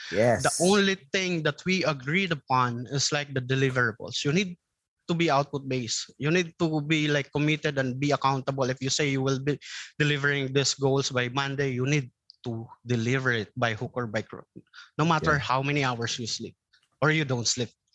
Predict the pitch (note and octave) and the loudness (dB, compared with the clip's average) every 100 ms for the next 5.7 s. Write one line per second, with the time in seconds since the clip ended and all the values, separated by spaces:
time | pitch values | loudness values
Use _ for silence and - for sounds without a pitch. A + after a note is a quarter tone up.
0 | _ _ _ _ - F2+ F#2 - D3+ D3 | _ _ _ _ -2 2 2 2 0 2
1 | C#3 - - F#2 - - _ _ - _ | 0 -2 -6 -12 -12 -12 _ _ -20 _
2 | - - G3 - A3 F#3+ F3+ - - G3 | -4 2 4 4 4 2 0 -2 0 2
3 | G#3 G3+ G3 F3 F3+ G3+ F#3+ D#3+ F3+ G3+ | 2 2 0 -2 -2 -4 -2 -2 -2 -4
4 | - - F3+ D#3 - E3 F3 E3+ D#3+ B2+ | -8 -6 -2 -2 -2 -2 0 -2 -2 0
5 | D3 F3 D#3 C3 F#3+ - | 2 2 2 0 -2 -4